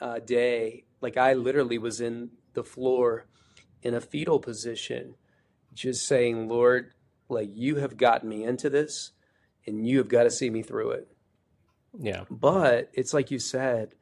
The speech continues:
Speaker 1: like, God's, God's will, his plan, like, it's w-,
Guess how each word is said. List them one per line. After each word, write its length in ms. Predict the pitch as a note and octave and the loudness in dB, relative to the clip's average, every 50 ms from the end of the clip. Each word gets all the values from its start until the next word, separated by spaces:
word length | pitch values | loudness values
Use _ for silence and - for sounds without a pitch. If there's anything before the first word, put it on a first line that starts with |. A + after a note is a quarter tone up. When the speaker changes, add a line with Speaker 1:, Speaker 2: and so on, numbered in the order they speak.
| _ _ _ _ _ _ _ _ _ _ _ _ | _ _ _ _ _ _ _ _ _ _ _ _
Speaker 1:
like, 200 | C3+ C3 A#2+ G#2+ | -4 -4 -4 0
God's, 440 | - C#3 C#3+ D#3+ E3+ - - - - _ _ _ _ - | 2 2 2 2 2 0 -6 -12 -14 _ _ _ _ -8
God's 240 | D#3 D#3 E3 D#3 | -8 -6 -6 -8
will, 480 | B2+ G#2+ G#2 B2 C#3+ D3+ D3 B2+ A#2+ A2+ | -10 -4 0 4 4 4 4 4 2 2
his 180 | A2 B2 A#2 - | 0 -2 -6 -10
plan, 640 | - - A#2+ A#2 B2+ C#3+ D3+ C3+ A2+ G#2 G#2+ A2+ - | -10 -10 -6 -4 -2 0 0 0 -2 -2 -6 -10 -12
like, 140 | - G#2+ - | -12 -10 -8
it's 160 | B2 - - | -8 -8 -10
w-, 380 | - B2 A#2+ - - A#2+ - | -14 -16 -16 -14 -12 -12 -12